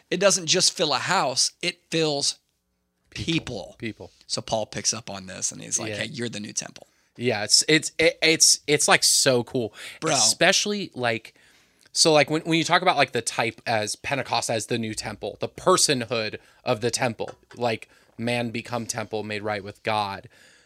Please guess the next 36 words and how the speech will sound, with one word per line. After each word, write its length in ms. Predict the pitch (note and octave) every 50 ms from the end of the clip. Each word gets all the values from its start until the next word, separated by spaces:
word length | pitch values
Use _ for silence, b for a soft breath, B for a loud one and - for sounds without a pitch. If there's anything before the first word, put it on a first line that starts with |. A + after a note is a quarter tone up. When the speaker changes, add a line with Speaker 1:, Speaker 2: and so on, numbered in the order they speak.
| b -
Speaker 1:
Mm-hmm. 440 | C3 C3 B2 A#2 B2 B2 A#2+ B2
Speaker 2:
It's 180 | E3 D#3 C#3 -
so 540 | - - - - - D3+ C#3+ D3 D#3 D#3+ C#3+
cool 540 | - - - C#3+ C#3+ C3+ C3 A#2+ A2+ - -
that 240 | B2 A#2+ C#3 - C#3
you 100 | C#3 B2+
see 280 | - - - E3+ E3+
this 200 | D3 D#3+ D#3+ -
forecasted 880 | - - - C3+ C3+ C#3+ D3 C#3+ - - D3 B2+ A#2+ - - - A#2+ A#2+
in, 200 | A#2+ A#2+ A#2+ A#2 -
in 140 | C3+ C#3 D#3
the, 160 | D#3 E3 E3+ -
in 120 | D3 D3+
the 80 | D3 C#3+
major 460 | C#3 C#3 C#3 C#3+ E3 D3+ E3 E3 - - -
and 320 | C#3+ D3+ D#3+ F3 E3 D3+
minor 320 | C#3+ D3 D3+ D3+ D3+ D3+ D3+
prophets. 800 | - - C#3+ C#3+ D#3+ E3+ - - - - - - - - - b b b b
Speaker 1:
Yes, 380 | C3 C#3 C#3+ C3 A2+ - - -
talk 140 | - D3 -
Speaker 2:
In, 60 | -
Speaker 1:
a 40 | F#3+
little 160 | F3+ F3 D#3
bit 100 | D3 -
Speaker 2:
in 60 | -
Speaker 1:
about 100 | F3 E3
that. 60 | D#3
Yeah. 60 | D#3
Speaker 2:
multiple 500 | D#3 D#3+ F3 - C3 B2 - - F3 E3
prophets. 800 | - - C#3+ C#3 D3+ - - A2 G#2 - - A#2+ - - - - - _
Uh, 240 | - B2+ A#2+ A#2 A2+ F#2
you 120 | B2 B2
have 120 | A#2+ G#2+
Ezekiel, 540 | A#2+ C3 A#2+ - B2+ C#3 C#3 - B2+ A2 - -
Isaiah, 640 | B2+ A#2+ A2 G#2 - - A#2 A#2 A#2 A2+ G#2+ F#2+ G2
Jeremiah, 840 | F#2+ - - B2 A#2 A#2 A#2 A2+ A2 A2 A2+ A#2+ A#2 A2+ G#2 F#2+